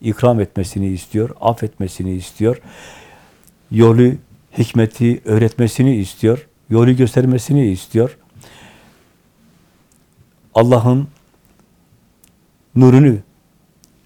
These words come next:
üzerinde saçmasını istiyor. Bunlar hepsi Allah'ın isimleri. Allah kulü üzerinde kendi güzelliğini, evet,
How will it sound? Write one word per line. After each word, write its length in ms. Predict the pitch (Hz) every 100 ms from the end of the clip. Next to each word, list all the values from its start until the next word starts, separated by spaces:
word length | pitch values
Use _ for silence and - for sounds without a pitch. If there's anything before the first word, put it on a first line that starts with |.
| -
üzerinde 440 | 110 117 117 127
saçmasını 580 | 117 123 - 127 - 147
istiyor. 540 | 120 92 - 117 143 - _ _ _ _ _ _ _ _ _ _ _
Bunlar 180 | 117 127
hepsi 220 | 156 170
Allah'ın 260 | 143 135 139
isimleri. 480 | 120 - 110 95 76 _ _ _ _ _ _ _ _ _ _ _ _ _ _ _ _ _ _ _ _ _
Allah 440 | - 135 123 143 - _ _ _ _ _ _ _
kulü 280 | - 143 135
üzerinde 600 | 110 110 110 110 127 147 -
kendi 320 | 127 123 120
güzelliğini, 680 | 110 104 104 101 101 90 - _ _ _ _ _ _
evet, 160 | -